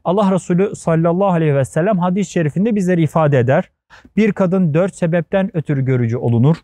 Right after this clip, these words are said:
Güzelliğinden, zenginliğinden, e, ailesinden ve dördüncü olarak dininden dolayı "Sen dindar olanını seç ve elin bereket bulsun." buyurmaktadır. Onun için evlilik sürecinde odaklanacağımız nokta tamamen din ile alakalı hususlar olmalıdır.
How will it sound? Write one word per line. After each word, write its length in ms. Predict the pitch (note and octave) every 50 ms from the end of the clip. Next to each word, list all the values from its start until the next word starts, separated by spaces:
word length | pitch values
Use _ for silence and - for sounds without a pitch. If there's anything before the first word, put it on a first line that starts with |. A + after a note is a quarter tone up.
| _ _ _ _ _
Güzelliğinden, 800 | C#3 C3+ B2+ D#3+ D#3+ D#3+ D#3 D3+ D#3 D3+ C#3 C#3 C#3 C#3+ D3+ D3 - _ _ A#2
zenginliğinden, 1000 | A2 C3 C#3+ D3+ D#3 D#3 D#3 D#3 D3+ D3+ D3+ C#3+ C#3 C3 B2+ B2 B2+ B2+ C#3+ - - _ _ _ _ _
e, 200 | B2+ B2+ B2 A#2 B2 - -
ailesinden 880 | C#3+ D#3 G3+ F#3+ F#3 F#3 F3+ D#3+ - F#3+ F3+ E3+ E3 G3+ A3+ A#3 A3+ C4+
ve 200 | F#3+ D#3+ D#3 D3
dördüncü 420 | E3+ F3 E3+ D#3+ E3 F#3+ G3+ F#3 G3
olarak 340 | F3+ F#3 G3 G3 E3 -
dininden 540 | E3 F3 F3 E3 D3+ D3 D3 E3 E3+ E3 D3
dolayı 320 | C#3 C3+ C3+ D3 F#3+ A#3+ - - _ _ _
"Sen 360 | - - F3 F#3 F3 D3 C3
dindar 320 | D#3 D#3+ D#3 D3 E3+ F3
olanını 420 | E3 D3 C3+ C3+ C3+ C3+ C3 C3 A#2+
seç 280 | - G3+ G#3 - -
ve 180 | D#3 D#3+ E3+ -
elin 300 | D3+ D3+ D#3+ F3+ F3 D3
bereket 400 | C#3+ C3+ C3+ - - C#3+ - _
bulsun." 340 | C3+ A#2 G#2 - F3 E3+ C3+
buyurmaktadır. 540 | B2 A#2+ A2+ A2+ A2 G2+ E2+ - G#2 F#2 G2+
Onun 180 | G#2 B2 D#3
için 340 | G#3+ - - E3+ C3+ B2 B2 - - _ - - _ - - -
evlilik 480 | - D#3+ F#3 F#3 F#3 G3 G3 A3 B3 -
sürecinde 720 | - - G#3 G3 G3 F3+ D#3+ F3 F#3 F3+ F3 D#3+ F3+ E3
odaklanacağımız 1120 | D3 - C#3+ C#3+ E3+ E3 - _ E3+ E3+ E3+ E3+ E3 D3+ F3 F3 E3+ F3 F3+ G3 G#3 F3 E3+
nokta 440 | E3 D#3+ D#3+ D#3+ - - _ F#3 F#3
tamamen 840 | - - - - D#3+ F3 G3 F#3+ F3 E3+ F3 G3 G3+ F#3 D3+ C3
din 200 | D3 G3+ A3+ G3+
ile 240 | F3+ E3+ D#3 D3+ D3+
alakalı 440 | C#3+ C#3 C#3 B2+ B2 - C3+ B2 A#2+
hususlar 440 | G#2+ B2 A2+ - A#2+ - - A#2+ A2
olmalıdır. 540 | G#2+ G2 G2 F#2 F2 F2 F2+ F#2 - -